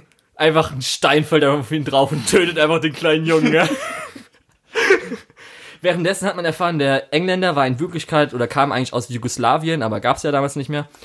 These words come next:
und hat auch seine Familie verloren. Und weshalb auch immer, sie wollen ihn halt mitnehmen, aber er sagt, „Ja, ich hab ja eh keine Familie mehr und, äh, Land, in dem ich zurückkehren kann“, und bleibt dann da einfach, anstatt mit denen mitzufahren.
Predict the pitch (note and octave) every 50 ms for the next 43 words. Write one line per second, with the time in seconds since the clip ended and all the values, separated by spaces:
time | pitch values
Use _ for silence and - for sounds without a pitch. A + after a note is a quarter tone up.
0 | - - - - - - _ - A2+ B2+ B2+ C3 B2+ C3 - - - B2+ A#2+ -
1 | B2+ B2 C#3 E3+ F#3 F#3+ F#3+ D#3+ E3 D#3+ E3+ E3+ E3 - - - - - - -
2 | - _ _ _ D#3 D#3 D#3+ D#3 D3 D#3 - G3 G3+ F#3+ G3 F3 - - F#3 F#3+
3 | G3 G3 F#3+ F#3 E3+ - - D#3+ C#3+ C3 D3+ C#3 D#3+ D#3 D#3 - D3 C3+ B2+ C#3+
4 | D3+ F#3 F#3 F#3 E3 E3+ F3 F3+ D#3+ C3 B2+ C3 C3 C#3+ C#3+ C#3 C3 C3+ B2+ B2
5 | - - B2+ A#2+ A#2+ A#2+ A2+ A2 - B2 - B2+ A2 C3 C#3 C3 - C#3 B2+ B2
6 | - C3+ A#2+ B2 B2+ B2 B2+ B2 A#2+ A#2+ A#2+ A#2+ A#2+ A#2+ A#2 G#2 G#2+ A#2 A#2 A#2+
7 | A#2 G#2+ - - F#2 G2 G2+ A2 B2 B2+ B2 A#2+ A#2+ A#2+ A#2+ A#2 A2+ A2 G#2+ -
8 | - B2 A#2+ B2+ C3 C#3 C3 - C#3+ C3 B2 B2+ B2 - - B2 D3+ D#3+ - E3+
9 | D#3+ D#3 D#3 - E3 D#3 D3+ D3+ D#3 - - - _ _ _ _ - D3 C3 A#2+
10 | - B2 B2 A#2+ C3 E3+ F3 - - G3+ F#3+ G3+ G3 F3 F#3 F3 E3 D#3+ F3 G3
11 | G3+ F#3+ - - G#3 G#3 A3 G#3+ - - - _ _ _ _ _ _ _ _ _
12 | _ _ _ _ _ - D#3+ E3 E3 - - F3+ F3 F3+ F#3 F3+ D#3 F#3 F#3+ F#3
13 | F#3 G3 G#3 - - - G3+ D#3 - G3 F#3 F#3 F#3+ G3+ G3 G3+ G#3